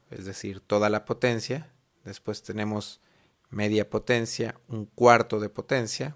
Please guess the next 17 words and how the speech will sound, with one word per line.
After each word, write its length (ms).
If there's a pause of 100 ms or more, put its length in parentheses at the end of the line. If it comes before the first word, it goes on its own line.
un 140
octavo, 600 (180)
un 220
dieciseisavo 880 (180)
y 180
un 180
treinta 520
y 60
dosavo 580 (580)
de 100
potencia. 540
Esto, 400 (880)
la 160
mayoría 500
de 100
los 160
flashes 580